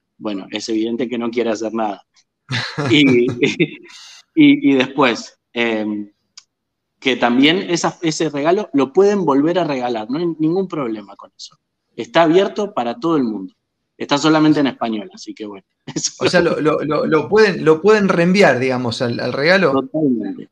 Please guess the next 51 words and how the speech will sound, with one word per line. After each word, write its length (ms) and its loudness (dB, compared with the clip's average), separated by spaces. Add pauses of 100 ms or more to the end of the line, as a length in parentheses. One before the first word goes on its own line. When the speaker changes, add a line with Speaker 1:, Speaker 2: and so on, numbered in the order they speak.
Speaker 1:
Es, 380 -2
sí, 220 2
Speaker 2:
Ah. 60 4
Speaker 1:
es 100 -2
un 120 0
audio 240 4
que 80 0
tengo 180 0
que 80 2
mandar 260 0
por 120 -2
WhatsApp, 440 0
porque 240 -6
si 140 -10
no 140 -2
lo 140 -2
tendría 260 -4
que 80 -2
subir 240 -4
a 40 -2
una 140 -2
plataforma 680 -4 (340)
y, 560 -2
y, 500 -4
y 60 0
no 180 0
llegaría 500 0
de 100 -6
manera 360 -6
directa. 480 -4 (360)
Entonces, 640 -10
eso 240 -8
sí, 220 -12 (320)
lo 100 -10
tengo 180 -2
que 40 0
mandar 340 -6
por 140 -8
WhatsApp. 360 -12 (1080)
Speaker 2:
Mirá, 320 2
voy 180 4
a 40 8
hacer 160 2
una 160 2
cosa, 260 2
Juan. 220 -2
Voy 100 4
a 80 4
poner 260 4
un 160 2
banner 540 2